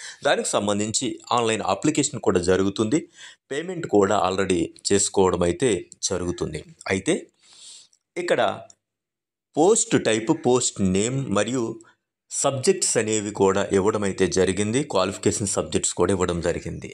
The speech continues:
అంతవరకు బాగానే ఉంది. So, పేమెంట్ అనేది మనం అప్లై చేసుకోవడానికి ఇంతకు మించి ఏమీ అవసరం లేదు. కానీ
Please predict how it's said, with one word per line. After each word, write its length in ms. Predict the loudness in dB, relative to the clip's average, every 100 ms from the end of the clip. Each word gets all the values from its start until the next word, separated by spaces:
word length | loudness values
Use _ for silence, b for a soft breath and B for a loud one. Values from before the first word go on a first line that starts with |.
| -8
అంతవరకు 480 | -4 2 4 4 0
బాగానే 300 | 0 -2 -2
ఉంది. 280 | -4 -6 -8 -12 B B -2
So, 120 | 0 2
పేమెంట్ 420 | 2 4 2 2
అనేది 220 | 2 0
మనం 180 | 0 0
అప్లై 300 | 0 2 2
చేసుకోవడానికి 760 | 4 2 2 4 4 4 -2 -4
ఇంతకు 280 | -2 0 2
మించి 260 | 2 0 -2 -2
ఏమీ 200 | 0 0
అవసరం 480 | 0 0 -2 -2 -2 0
లేదు. 280 | 2 0 -2 -10 B B _ -8
కానీ 340 | -4 0 0